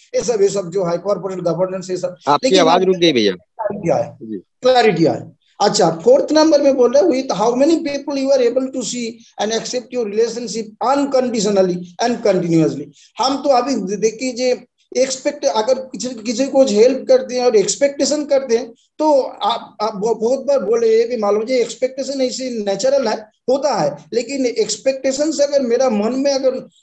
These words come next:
Speaker 1: दुख पहुंचता है, unhappiness होता है, तो वो ठीक नहीं है। तो उसके बारे में भैया आजकल बहुत हम सोचते हैं, और जो हम जो करते हैं, जो नेबर टेबर को कभी किसी को medicine का या कुछ help,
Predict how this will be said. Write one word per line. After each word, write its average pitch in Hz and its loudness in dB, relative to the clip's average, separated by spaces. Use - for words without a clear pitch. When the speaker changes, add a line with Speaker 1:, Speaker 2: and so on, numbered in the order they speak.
Speaker 1:
दुख 269 -2
पहुंचता 240 0
है, 196 -2
unhappiness 247 -4
होता 220 -6
है, 214 -4
तो 294 2
वो 269 2
ठीक 277 -2
नहीं 208 0
है। 160 -4
तो - -4
उसके 277 0
बारे 254 0
में 262 0
भैया 220 -4
आजकल 208 -2
बहुत 208 -4
हम 220 -4
सोचते 269 0
हैं, - -6
और 226 2
जो 269 6
हम 240 0
जो 277 2
करते 233 0
हैं, 233 -2
जो 233 6
नेबर 233 4
टेबर 214 0
को 214 0
कभी 202 0
किसी 196 -2
को 208 0
medicine 185 -2
का 220 -2
या 233 2
कुछ 214 -12
help, 208 0